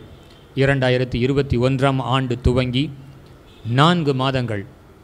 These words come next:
கிருபையாய் ஆண்டவர் நம்மை நடத்தினார். குறிப்பாக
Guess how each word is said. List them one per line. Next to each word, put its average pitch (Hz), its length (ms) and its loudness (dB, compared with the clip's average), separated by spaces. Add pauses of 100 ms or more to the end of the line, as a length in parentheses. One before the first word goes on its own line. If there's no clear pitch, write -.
(380)
கிருபையாய் 185 640 2
ஆண்டவர் 139 300 -8
நம்மை 120 200 -8
நடத்தினார். 110 560 -10 (1500)
குறிப்பாக 127 600 -6